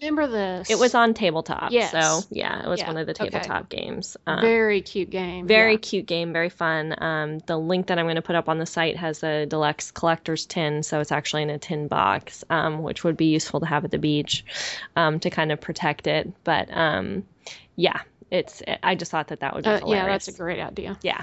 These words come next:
Speaker 2: <laughs> What about you?
Speaker 1: Well, I recommended a tin box as well.
Speaker 2: Oh.
Speaker 1: Um, Quarriors by WizKids. And w-, this actually probably is not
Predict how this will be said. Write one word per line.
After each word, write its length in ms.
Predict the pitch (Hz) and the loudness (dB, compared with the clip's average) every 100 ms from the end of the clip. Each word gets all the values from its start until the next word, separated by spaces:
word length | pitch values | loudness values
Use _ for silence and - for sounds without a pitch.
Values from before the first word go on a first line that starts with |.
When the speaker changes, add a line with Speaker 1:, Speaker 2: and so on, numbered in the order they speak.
| - | 0
Speaker 2:
<laughs> 840 | 294 - 427 - 320 349 330 - - - - - - _ 427 _ - - - - 320 - | 0 6 6 6 6 6 4 0 -4 -10 -10 -14 -16 _ -20 _ -20 -18 -18 -16 -14 -6
What 120 | 202 | 0
about 220 | 180 170 | 2 2
you? 220 | 160 - 220 220 _ _ _ - - - - | 0 -6 -10 -18 _ _ _ -18 -18 0 8
Speaker 1:
Well, 260 | 254 247 - | 10 10 8
I 200 | 262 262 | 8 8
recommended 540 | 254 247 233 226 202 | 4 2 -2 0 0
a 80 | 202 | -2
tin 380 | - 220 214 202 | -4 -2 0 0
box 380 | 196 196 - | 0 -2 -4
as 200 | 202 175 | -6 -4
well. 420 | 202 302 - 190 - _ - - 539 | 0 2 2 -2 -6 _ -10 -6 0
Speaker 2:
Oh. 60 | 214 | 4
Speaker 1:
Um, 380 | 208 202 196 196 | 4 4 2 -4
Quarriors 800 | - 285 277 240 190 180 202 - | 2 6 8 8 4 2 -2 -4
by 580 | 208 196 190 190 190 185 | -2 0 0 0 0 0
WizKids. 800 | 190 226 220 - 202 - - - - - - - - - | 4 6 4 -2 -6 -4 -10 -16 -20 -20 -20 -18 -16 0
And 540 | 220 214 208 214 202 - | 4 6 6 4 2 -2
w-, 220 | - 220 214 | 0 2 4
this 240 | 285 302 | 4 6
actually 600 | 254 254 277 262 262 254 | 4 4 4 4 6 2
probably 420 | - - 226 233 | 0 4 6 6
is 120 | 202 190 | 4 2
not 760 | 196 190 190 185 240 277 - | -4 -2 0 0 -2 -4 -10